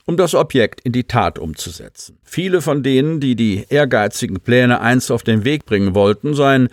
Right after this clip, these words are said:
mittlerweile aus dem Alter heraus, noch sicher auf einem Board stehen zu können,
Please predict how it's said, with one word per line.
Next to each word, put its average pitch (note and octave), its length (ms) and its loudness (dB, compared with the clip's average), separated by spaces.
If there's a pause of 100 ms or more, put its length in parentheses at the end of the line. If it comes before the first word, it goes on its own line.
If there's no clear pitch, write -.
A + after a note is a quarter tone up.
(200)
mittlerweile C#3+ 720 0
aus - 160 -6
dem B2 180 -2
Alter G2+ 340 -2
heraus, A#2+ 520 2
noch G#2 220 -2
sicher A2+ 460 0
auf C#3 420 -4
einem G2 340 -2
Board G2+ 280 2
stehen D#2+ 320 -6
zu G2 180 -4
können, G2 380 0